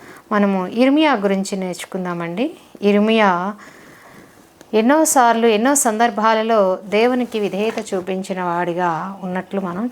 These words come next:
చూడవచ్చు. ఇర్మియా గ్రంథం నుండి ఇర్మియా ప్రవక్త ఎటువంటి పరిస్థితుల్లో మరి ఆ యొక్క పని చేసి ఉన్నాడని మనం ఆలోచన చేసినట్లయితే,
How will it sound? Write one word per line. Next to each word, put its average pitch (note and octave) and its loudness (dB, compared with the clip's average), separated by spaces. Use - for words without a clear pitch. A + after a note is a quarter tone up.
చూడవచ్చు. E3 -8
ఇర్మియా G#3+ 4
గ్రంథం F3+ 0
నుండి F3 -4
ఇర్మియా C#4+ 4
ప్రవక్త G3+ 0
ఎటువంటి D4 0
పరిస్థితుల్లో G#3+ 0
మరి G3+ 2
ఆ G3 0
యొక్క G3 -2
పని G3+ -2
చేసి A3+ 0
ఉన్నాడని G3 -2
మనం F3+ -6
ఆలోచన G3 -2
చేసినట్లయితే, E3+ -6